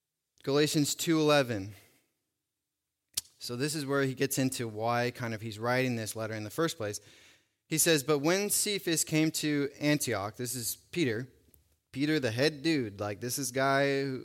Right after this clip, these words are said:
who's kind of one of the main guys in charge of the church."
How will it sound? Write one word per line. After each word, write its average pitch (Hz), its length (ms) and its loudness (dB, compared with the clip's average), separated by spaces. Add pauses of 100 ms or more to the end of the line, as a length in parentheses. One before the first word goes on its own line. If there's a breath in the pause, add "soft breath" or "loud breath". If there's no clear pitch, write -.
who's 117 280 -10
kind 123 180 0
of 113 220 -6 (720)
one 107 240 -6
of 123 80 -2
the 127 60 -2
main 131 360 4
guys 120 600 -2 (100)
in 120 160 -10
charge 120 240 -4
of 110 80 -10
the 113 100 -8
church." 110 360 -4